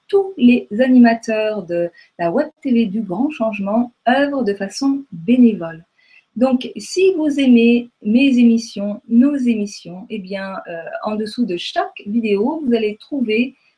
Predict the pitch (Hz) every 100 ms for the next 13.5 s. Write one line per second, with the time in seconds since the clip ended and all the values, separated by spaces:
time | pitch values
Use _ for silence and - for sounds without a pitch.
0 | _ 190 185 247 262 220 202 240 240 233
1 | - 233 226 196 208 175 202 240 _ _
2 | _ - 170 - 269 - 208 202 233 240
3 | 190 196 269 - 196 170 208 269 185 -
4 | _ _ _ _ 208 196 180 175 170 165
5 | 156 131 120 - - - - - - -
6 | _ - - 208 175 165 180 180 - 233
7 | 240 233 226 233 262 262 226 202 202 190
8 | 190 190 220 - 190 180 170 170 _ _
9 | _ - 156 - 302 302 254 247 247 240
10 | - - - - - 302 - 233 226 233
11 | 233 254 - 196 - 180 170 - 262 233
12 | 233 247 240 196 185 175 233 294 - 240
13 | 214 214 240 277